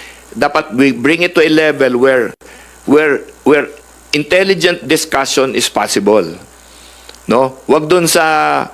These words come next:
tirahan lang ng tirahan muna. We have to bring it to a point where there is something to discuss. Kasi kung proposal pa, kung anong idea pa lang naman yun, siguro what, not at that level, no? So I, I agree, you know, open up the budget process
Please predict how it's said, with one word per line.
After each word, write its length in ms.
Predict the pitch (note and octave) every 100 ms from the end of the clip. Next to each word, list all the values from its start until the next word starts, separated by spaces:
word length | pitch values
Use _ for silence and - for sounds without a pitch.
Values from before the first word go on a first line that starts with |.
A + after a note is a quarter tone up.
| - -
tirahan 400 | D#3 D#3 D3+ D#3
lang 160 | D#3
ng 80 | D3
tirahan 400 | D3+ C#3 C3 C3
muna. 320 | A2 G#2 A#2
We 80 | C3
have 160 | E3+ E3+
to 60 |
bring 240 | D3+ F#3 F3+
it 160 | F3+
to 80 | E3+
a 80 | E3
point 400 | - B2 A2+ A2+
where 160 | G#3+ A3+
there 160 | A#3+
is 80 | A#3+
something 400 | F3+ C#3+ B2 D#3 -
to 80 | G2
discuss. 480 | F#2 - A2+ - - - - - -
Kasi 240 | F3+ A#3
kung 160 | A#3 A3
proposal 640 | A3 A3 G#3+ G#3 G3+ F#3
pa, 160 | - -
kung 160 | G#3 F#3+
anong 240 | G3 E3
idea 400 | E3+ E3 G3 -
pa 80 | F3+
lang 160 | F3
naman 240 | E3+ E3 D#3+
yun, 160 | A2+
siguro 320 | G2 G#3 A3 C#3+
what, 160 | C#3
not 160 | E3+ F3+ C#3+
at 80 | B2
that 160 | A#2+ A2
level, 400 | G2 F2+ G#2+ D#2+
no? 240 | E2+ G2 - - -
So 320 | - G#3+ F#3+ D#3
I, 160 | F#3
I 160 | F3 F3
agree, 400 | E3 G#3+ A#3+ F#3
you 80 | G3
know, 160 | F3+
open 320 | F3 F#3 A3+
up 80 | A3+
the 80 | -
budget 400 | F3+ F#3 F3+ F3+
process 480 | E3 D#3 - B2+